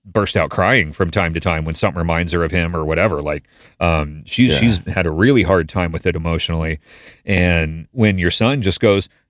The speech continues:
Speaker 1: "Mommy, Poncho passed away," uh, I mean, she's just trying not to just collapse in a heap of tears, you know, and, and, uh,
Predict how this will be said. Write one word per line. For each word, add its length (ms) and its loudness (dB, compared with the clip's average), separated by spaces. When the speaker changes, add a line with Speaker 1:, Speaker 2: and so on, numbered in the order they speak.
Speaker 1:
"Mommy, 320 0
Poncho 380 0
passed 320 0
away," 480 4
uh, 300 2
I 60 2
mean, 120 4
she's 260 2
just 360 -2
trying 440 2
not 240 2
to 280 2
just 360 0
collapse 500 0
in 100 0
a 60 0
heap 320 0
of 160 -4
tears, 500 0
you 140 2
know, 320 2
and, 180 -2
and, 280 2
uh, 300 2